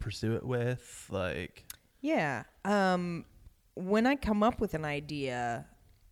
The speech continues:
Speaker 2: it's definitely, like, one of a few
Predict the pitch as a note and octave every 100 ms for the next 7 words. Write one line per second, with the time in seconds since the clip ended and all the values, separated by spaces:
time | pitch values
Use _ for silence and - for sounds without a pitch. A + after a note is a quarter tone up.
0 | _ _ - E3 - E3 F3+ F3 F#3+ F3+
1 | - D#3+ D#3 D3 C#3+ C#3 D3 D3 D3 C#3+
2 | C#3 C#3 B2+ - D#3 C#3 C3 B2 A#2+ B2